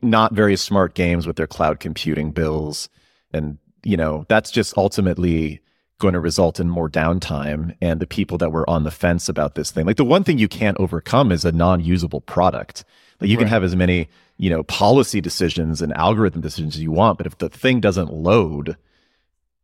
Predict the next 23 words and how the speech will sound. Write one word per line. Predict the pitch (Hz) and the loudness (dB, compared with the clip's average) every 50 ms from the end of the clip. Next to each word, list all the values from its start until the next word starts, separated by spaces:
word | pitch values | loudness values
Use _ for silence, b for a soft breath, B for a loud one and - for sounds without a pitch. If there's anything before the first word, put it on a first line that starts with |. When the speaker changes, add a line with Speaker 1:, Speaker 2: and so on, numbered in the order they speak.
| _ _ | _ _
Speaker 1:
and | - 104 | -2 0
you | 98 95 | 0 0
can't | - - 104 101 - - | -2 -2 -2 -2 -4 -6
post, | - - - 139 101 78 - - - - - - - _ _ _ _ _ _ _ _ _ _ _ - | -8 0 0 2 2 0 -2 -6 -8 -8 -10 -12 -20 _ _ _ _ _ _ _ _ _ _ _ -2
there's | 117 113 - 135 | 0 0 2 4
not | 135 135 131 | 2 4 4
a | 120 | 4
lot | 123 120 110 - 90 | 4 4 2 0 0
going | 113 117 117 117 104 90 | 0 2 2 2 -2 -4
for | - - 85 82 | -6 -8 -6 -2
Speaker 2:
It, | - 165 | -2 -2
Speaker 1:
you | - - | -2 -2
at | 190 | -4
Speaker 2:
it, | - | -4
Speaker 1:
that | - - | -4 -8
Speaker 2:
Twitter | - - 254 285 | -4 -4 -2 0
Speaker 1:
point. | 285 262 | 0 0
Speaker 2:
had | 247 208 156 | 0 -2 -4
become | 160 151 - 196 190 160 120 | -8 -8 -4 -4 -4 -4 -4
a | 131 | -8
pay-to-play | 110 _ - - 143 139 151 156 151 120 _ - - 131 127 127 123 120 107 - - | -10 _ -12 -6 -4 -2 0 0 -2 -4 _ -14 -8 -4 -2 -2 -2 -4 -6 -6 -8
app. | 117 107 _ _ _ _ _ - | -8 -8 _ _ _ _ _ -8
Like, | 123 - _ | -8 -8 _